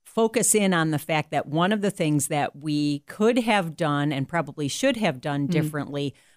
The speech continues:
Speaker 1: was, um, to not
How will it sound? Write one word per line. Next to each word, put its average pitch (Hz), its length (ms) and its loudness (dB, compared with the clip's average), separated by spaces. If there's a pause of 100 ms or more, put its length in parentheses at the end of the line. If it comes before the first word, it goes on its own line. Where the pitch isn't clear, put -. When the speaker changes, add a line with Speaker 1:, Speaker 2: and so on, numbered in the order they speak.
Speaker 1:
was, 147 640 4 (360)
um, 143 460 0 (1400)
to 208 120 2
not 196 380 2